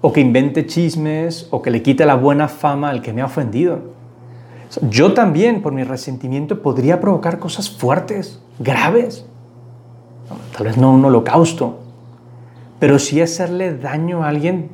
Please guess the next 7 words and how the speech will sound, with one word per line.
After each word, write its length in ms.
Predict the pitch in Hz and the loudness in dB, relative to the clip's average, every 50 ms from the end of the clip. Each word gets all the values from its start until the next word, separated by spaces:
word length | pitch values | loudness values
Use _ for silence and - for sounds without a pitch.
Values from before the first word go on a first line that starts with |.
| - - | -14 -10
de 140 | 113 113 | -10 -8
una 260 | 104 110 117 139 175 180 | -6 -2 0 0 0 0
forma 640 | - - - - - - - 127 113 123 151 165 | -2 -8 -16 -20 -18 -4 -2 -2 -2 0 -2 -4
fuerte. 640 | - - - - 147 165 160 202 202 - - - 143 - - - - - - - - - - - - - - - - - - - - - - - - - - - - - - - - - 123 120 120 - - - - - - - - - - - - - - - - - - - - | -6 -8 -14 -8 -4 -2 -2 -2 -2 -2 -4 -4 -4 -6 -14 -20 -20 -20 -20 -20 -20 -20 -20 -20 -20 -20 -20 -20 -20 -20 -20 -20 -20 -20 -20 -20 -20 -20 -20 -20 -20 -20 -20 -20 -20 -18 -18 -18 -16 -18 -18 -18 -18 -20 -20 -20 -18 -18 -16 -16 -16 -16 -18 -20 -20 -20 -20 -18 -6
Aunque 840 | - 180 190 202 208 202 202 196 180 - 135 120 120 120 - - - - - _ - - - _ _ _ - - _ _ - - - - - - - - - | 0 2 4 6 6 8 6 6 4 4 4 2 2 2 -2 -8 -14 -20 -20 _ -20 -20 -20 _ _ _ -20 -20 _ _ -20 -20 -20 -20 -20 -20 -20 -2 2
el 160 | 131 127 120 | 2 2 4
rencor 680 | 117 127 127 131 131 127 - 175 175 165 - - - | 2 2 2 2 2 2 2 4 4 4 4 0 -4